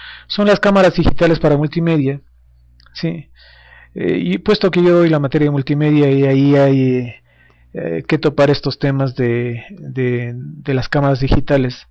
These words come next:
Y esto, por ejemplo, es una me-, animación hecha en Flash. Eh, segundo, en la Guerra de Orcos, lo que tiene que ver con los,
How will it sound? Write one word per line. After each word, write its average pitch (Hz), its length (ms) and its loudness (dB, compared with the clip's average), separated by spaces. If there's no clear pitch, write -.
Y 208 120 0
esto, 214 280 0
por 180 140 0
ejemplo, 180 280 0
es 160 40 0
una 160 160 0
me-, 139 220 -2
animación 147 540 0
hecha 135 180 -2
en 120 60 -4
Flash. - 340 -10
Eh, 151 320 2
segundo, 202 640 2
en 147 220 -2
la 135 100 2
Guerra 170 240 2
de 175 120 4
Orcos, 170 380 0
lo 139 220 -10
que 131 100 -14
tiene 143 260 -2
que 147 80 -4
ver 139 160 2
con 139 140 -4
los, 127 200 -4